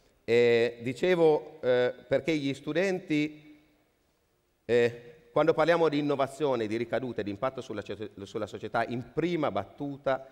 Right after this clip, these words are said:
tutto ciò passa, cammina sulle gambe dei nostri studenti.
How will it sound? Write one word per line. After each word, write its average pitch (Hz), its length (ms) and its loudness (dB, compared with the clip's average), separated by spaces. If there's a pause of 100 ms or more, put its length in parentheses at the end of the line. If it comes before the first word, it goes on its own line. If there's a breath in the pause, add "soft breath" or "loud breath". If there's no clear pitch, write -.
(300 loud breath)
tutto 139 260 -8
ciò 156 200 0
passa, 143 920 0
cammina 135 600 0
sulle 120 200 -6
gambe 113 280 0
dei 104 100 -2
nostri 101 240 -8
studenti. 80 440 -14